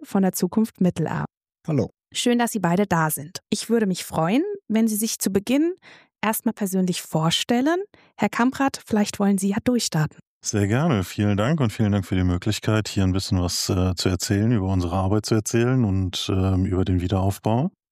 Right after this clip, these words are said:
Speaker 2: Zu meiner Person. Ich heiße Felix Kamprad, bin stellvertretender Regionalbüroleiter der Julius Berger International.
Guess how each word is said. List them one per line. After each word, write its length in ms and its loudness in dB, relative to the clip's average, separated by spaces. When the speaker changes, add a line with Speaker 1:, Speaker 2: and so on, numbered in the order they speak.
Speaker 2:
Zu 120 -2
meiner 240 2
Person. 460 2
Ich 160 -2
heiße 200 0
Felix 340 -2
Kamprad, 600 -2
bin 320 2
stellvertretender 800 0
Regionalbüroleiter 1120 0
der 260 0
Julius 380 0
Berger 340 0
International. 760 0